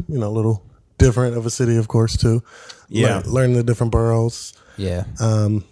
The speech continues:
Speaker 1: my timing still sucks, you know, unfortunately, you know.
Speaker 3: Oh, it's tough to be on time here.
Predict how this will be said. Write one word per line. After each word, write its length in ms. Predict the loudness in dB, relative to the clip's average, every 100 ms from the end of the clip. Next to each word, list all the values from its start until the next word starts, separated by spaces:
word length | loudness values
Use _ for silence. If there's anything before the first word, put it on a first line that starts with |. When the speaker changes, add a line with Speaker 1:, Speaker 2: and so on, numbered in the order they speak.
| _
Speaker 1:
my 120 | 0 2
timing 460 | 2 2 0 -2 -6
still 280 | -4 -2 0
sucks, 400 | 0 -2 -2 0
you 60 |
know, 180 | 2 2
unfortunately, 640 | 0 0 -2 -2 -2 0 0
you 60 |
know. 280 | -2 -2 -4
Speaker 3:
Oh, 60 | -6
it's 180 | -8 -2
tough 200 | -2 -2
to 40 |
be 80 | -6
on 120 | -8
time 200 | -8 -10
here. 220 | -10 -14